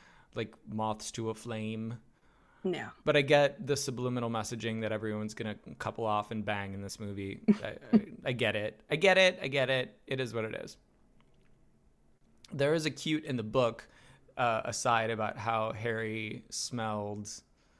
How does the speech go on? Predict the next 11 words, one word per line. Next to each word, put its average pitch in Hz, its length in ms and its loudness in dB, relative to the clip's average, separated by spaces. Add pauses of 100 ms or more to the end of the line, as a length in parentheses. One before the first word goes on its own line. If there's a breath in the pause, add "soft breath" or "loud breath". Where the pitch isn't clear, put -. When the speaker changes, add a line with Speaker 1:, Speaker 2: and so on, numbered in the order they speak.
(300)
Speaker 1:
something 127 360 -2
like 110 260 -2
broomsticks 117 920 -2
and 113 520 -2
a - 60 -2
Speaker 2:
Something 202 200 6
Speaker 1:
flowery 208 160 2
Speaker 2:
flowery. 185 500 8
Speaker 1:
scent 165 260 -2
that 117 220 2
he 113 420 -4